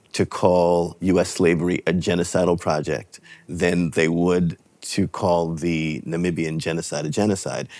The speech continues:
And that says a lot about how the law operates, how at, to, to, as a protectionist, uh, framework,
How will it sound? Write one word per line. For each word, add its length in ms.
And 120
that 160
says 260
a 60
lot 260
about 280
how 260
the 140
law 320
operates, 640
how 320
at, 280
to, 160
to, 440
as 140
a 80
protectionist, 960
uh, 280
framework, 600